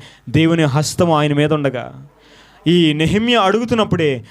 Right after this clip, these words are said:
ఆ దేవుని హస్తం తన కార్యం జరిగిస్తుండగా, రాజు కూడా ఏ మాట కూడా "ఎందుకు ఇలా చేస్తున్నావు?" అని చెప్పకుండా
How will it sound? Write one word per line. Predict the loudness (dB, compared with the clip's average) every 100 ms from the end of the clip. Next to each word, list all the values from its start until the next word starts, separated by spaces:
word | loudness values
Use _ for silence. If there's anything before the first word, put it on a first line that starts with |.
| -4
ఆ | 0 0
దేవుని | 0 0 2
హస్తం | 0 0 0 -2
తన | 0 -2
కార్యం | -2 -2 -2 -4
జరిగిస్తుండగా, | -6 -6 -8 -8 -6 -8 -8 -16 _ _ -12
రాజు | -2 0 2 0 -4
కూడా | -2 0 0 -2 -6 -16 _ _ -2
ఏ | 2 4 4 4 2
మాట | 2 0 0
కూడా | 0 0
"ఎందుకు | -2 -4 -2
ఇలా | -2
చేస్తున్నావు?" | 0 0 0 0 -2
అని | -2 -2
చెప్పకుండా | -2 -2 -4 -4 -4